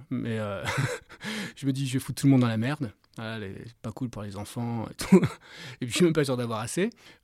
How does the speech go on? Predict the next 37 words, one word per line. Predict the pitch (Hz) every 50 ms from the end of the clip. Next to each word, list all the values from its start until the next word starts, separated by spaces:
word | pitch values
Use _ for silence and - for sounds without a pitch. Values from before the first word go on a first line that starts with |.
| _ 160
Euh, | 143 139 139 139
autre | 147 147 - -
option, | 160 143 - - - 175 170 165 147 135
euh, | 127 123 123 123 123 120 120 117
je | 113 - 127
me | 123
barre | 117 120 139 139 123 110
pendant | - 117 113 117
un | 117 113 117 120 117
an, | 120 120 120 123 120
deux | 107 117 110 104 -
ans, | 123 127
faire | - - 117 104
un | 107 104
road | 101 101 123 110
trip | - - - 127 -
sans | - 135 117
femme | - 139 123 117 113
et | 110
enfants. | 110 107 - 143 156 180 180 - _ _ _ -
Bon, | 110 107 104 98
bon, | 95 98 95
en | 98 101
gros, | 98 107 113
là, | 107 101
je | 90 -
plaque | - 120 101 -
tout | - 117
le | 113
monde. | 120 143 180 170 - - - - -
Ah, | - 110 - - - -
non, | 123 107 104
ça, | - - 113
c'est | - -
pas | 113 - 117
mon | 110 110 110
truc. | - - 147 160 -